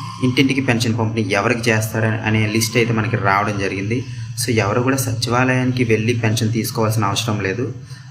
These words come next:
సచివాలయంలో ఉన్నటువంటి సిబ్బంది అందరికీ కూడా లాగిన్స్ అయితే ఇవ్వడం జరిగింది. So ఆ లిస్టులు సచివాలయంలో వచ్చినవి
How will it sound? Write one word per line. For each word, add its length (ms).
సచివాలయంలో 760
ఉన్నటువంటి 380
సిబ్బంది 460
అందరికీ 440
కూడా 180
లాగిన్స్ 440
అయితే 220
ఇవ్వడం 300
జరిగింది. 360
So 140
ఆ 40
లిస్టులు 340
సచివాలయంలో 600
వచ్చినవి 340